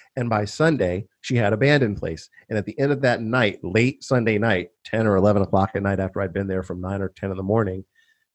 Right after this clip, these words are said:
her manager, or she or her manager, one of the two, said to the remaining seven people, right?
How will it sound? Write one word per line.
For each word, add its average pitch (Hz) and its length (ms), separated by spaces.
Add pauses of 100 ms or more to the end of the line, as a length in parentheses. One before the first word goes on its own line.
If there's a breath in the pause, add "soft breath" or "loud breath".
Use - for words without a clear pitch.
(340)
her 123 280
manager, 113 600
or 87 80
she 104 260
or 98 100
her 92 100
manager, 90 380
one 95 160
of 90 60
the 92 60
two, 104 220
said 87 280 (920)
to 113 100
the 92 120
remaining 98 640
seven 107 320
people, 104 400 (100)
right? 98 240